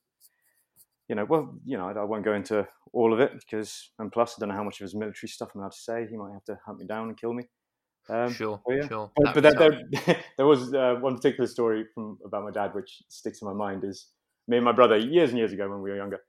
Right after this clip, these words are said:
Speaker 1: uh, we put up a, um, a punching bag. Uh, we got cheap somewhere in, um, in our house, and we were just messing around with it. We, like, hung it up, all these chains, and we were just, all three of us, me and my brother and my dad, just kind of wailing on it, you know, no skill or anything.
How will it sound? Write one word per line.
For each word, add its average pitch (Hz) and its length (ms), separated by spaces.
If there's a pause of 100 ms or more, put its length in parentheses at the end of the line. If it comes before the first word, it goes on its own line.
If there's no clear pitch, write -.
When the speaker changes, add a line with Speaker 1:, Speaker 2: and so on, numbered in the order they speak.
(240)
Speaker 1:
uh, 107 220
we 107 80
put 120 220
up 107 160
a, 98 640
um, 95 180 (500)
a 95 120 (100)
punching 117 320
bag. 95 280 (540)
Uh, 92 60
we 92 120
got 101 240
cheap 104 220
somewhere 98 320
in, 95 140
um, 92 300 (720)
in 117 80
our 98 140
house, 98 440 (280)
and 104 120
we 101 60
were 104 80
just 110 180
messing 127 260
around 113 240
with 113 80
it. 110 100
We, 101 120
like, 95 140
hung 113 180
it 110 80
up, 110 180 (640)
all 98 80
these 101 140
chains, 104 460
and 95 160
we 92 80
were 95 60
just, 98 220 (200)
all - 440
three 110 180
of 104 80
us, 110 160
me 113 60
and 107 80
my 104 80
brother 107 200
and 101 60
my 101 60
dad, 107 240
just 101 140
kind 95 140
of 90 60 (460)
wailing 104 360
on 101 80
it, - 140
you 131 60
know, 104 140
no 135 160
skill 107 260
or 98 60
anything. 98 260